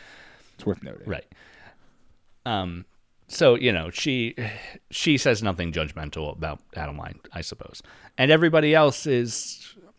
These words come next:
Speaker 2: you know, they.
Speaker 1: Well, I think, I, okay, like,
Speaker 2: They,
Speaker 1: go ahead, sorry.
Speaker 2: they imply, they say things about her that in a different context would be insults, but here it is not only true, but she owns it. So, like,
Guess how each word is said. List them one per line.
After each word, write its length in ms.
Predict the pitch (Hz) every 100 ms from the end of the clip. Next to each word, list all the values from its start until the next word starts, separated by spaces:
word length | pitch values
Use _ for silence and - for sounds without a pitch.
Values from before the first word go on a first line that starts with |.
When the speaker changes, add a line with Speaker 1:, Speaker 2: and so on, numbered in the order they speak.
| _ _
Speaker 2:
you 60 | 170
know, 100 | 107
they. 300 | 104 113 113 - - - - - _ _ _ _
Speaker 1:
Well, 240 | 240 254 240 -
I 100 | 226
think, 220 | 220 294 320 - _ _ _ -
I, 100 | 143 175
okay, 240 | 151 95 _ _
like, 180 | 180 202
Speaker 2:
They, 240 | 147 135 - 151
Speaker 1:
go 140 | 127
ahead, 260 | 104 - 113
sorry. 80 | 143 139
Speaker 2:
they 20 |
imply, 800 | 135 135 - 147 143 151 147 147
they 260 | 143 123 139
say 280 | - 156 160
things 320 | 165 151 131
about 340 | 117 117 113
her 140 | - 107
that 180 | 98 -
in 160 | 101
a 80 | 92
different 340 | 90 95 95 -
context 540 | 92 87 95 87 -
would 160 | 87 73
be 160 | 82
insults, 640 | 87 90 - 143 - - - _ _ _ _
but 160 | 107 104
here 400 | - 117 107 107
it 160 | 101 92
is 320 | 87 87 -
not 260 | - 98 101
only 240 | 92 87
true, 400 | 80 - 92 92
but 160 | 87 -
she 220 | - 78
owns 240 | 87 110
it. 180 | 156 151 _ _ _ _
So, 300 | - - 110
like, 380 | 101 98 95 98